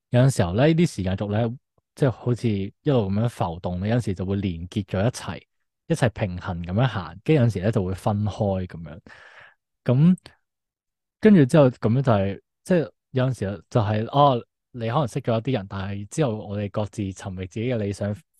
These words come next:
就飛散各地咁樣，分隔異地，好難再重遇。曾經咧，我哋可能會相互地依靠啦，會分享我哋嘅心事啦，但係咧，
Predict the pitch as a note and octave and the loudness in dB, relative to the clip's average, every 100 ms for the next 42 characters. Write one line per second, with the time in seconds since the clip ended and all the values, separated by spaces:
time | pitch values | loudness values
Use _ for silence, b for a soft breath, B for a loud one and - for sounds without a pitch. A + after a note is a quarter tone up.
0 | _ _ G2+ F#2+ - C3 - G2 G2 F2+ | _ _ -12 -12 -2 0 0 -4 -6 -8
1 | F2+ F2 E2+ E2+ E2+ F#2+ - B2 B2 G#2+ | -10 -12 -10 -8 -6 -6 0 0 2 -2
2 | - F2+ F2 F2 A2+ C#3 A2+ E2+ F#2+ F#2 | -4 -8 -6 -4 2 4 2 0 -2 -2
3 | - b b - - E2 F2 F2+ F2 E2+ | -6 b b -2 -2 -2 -8 -4 -4 -6
4 | b b b _ - G#2+ G2+ D#3+ F3+ F3 | b b b _ -6 -4 2 4 6 6
5 | A2+ G2 C#3 E2+ - _ _ _ _ G#2 | 4 4 2 0 -8 _ _ _ _ -6
6 | G2 G2+ - D3 C#3+ G#2+ G2 F#2+ A#2 A#2+ | -4 -4 2 4 4 2 0 -2 -4 -4
7 | - G#2 F#2+ F#2+ G2+ G2+ G2 G2 C3 A2 | -4 -4 -4 -4 -4 -2 -6 0 2 2
8 | G#2 F#2+ F#2 F#2+ A2 G#2+ A2 F#2 F2 F2+ | 2 0 -2 0 2 2 0 -4 -4 -4
9 | F#2 F#2+ G2 G2+ | -4 -4 0 2